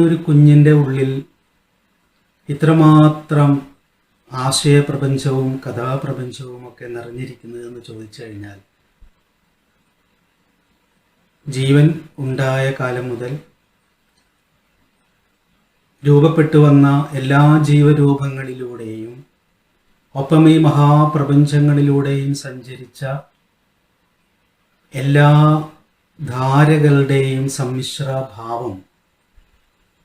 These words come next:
ഓരോ മനുഷ്യൻ്റെയും, പ്രായഭേദമില്ലാതെ ഓരോ മനുഷ്യൻ്റെയും, അത് കുഞ്ഞിൻ്റെയാവാം, മുതിർന്നവരുടെയാവാം, എല്ലാവരുടെയും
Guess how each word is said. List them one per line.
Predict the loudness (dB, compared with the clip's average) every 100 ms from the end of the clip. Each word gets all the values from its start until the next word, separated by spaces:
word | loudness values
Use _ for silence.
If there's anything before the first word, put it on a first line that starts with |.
| _ _ _ _ _ _
ഓരോ | -10 -8 -6 -4 -4
മനുഷ്യൻ്റെയും, | -6 -8 -10 -10 -8 -10 -12 -18 _ _ _ -10
പ്രായഭേദമില്ലാതെ | -6 0 2 0 0 -4 -4 -6 -8 -8 -10 -10 -12 -14 _ _ _ _ _ _ _ _ -16
ഓരോ | -10 -8 -6 -2 0
മനുഷ്യൻ്റെയും, | -2 -6 -8 -6 -6 -6 -8 -12 -20 -18
അത് | -14 -10
കുഞ്ഞിൻ്റെയാവാം, | -8 -8 -6 -6 -6 -8 -10 -14 _ _ _ _ -16
മുതിർന്നവരുടെയാവാം, | -6 -2 0 0 0 -2 -2 -2 -6 -8 -12 -16
എല്ലാവരുടെയും | -10 -4 -2 -2 -4 -2 -2 -4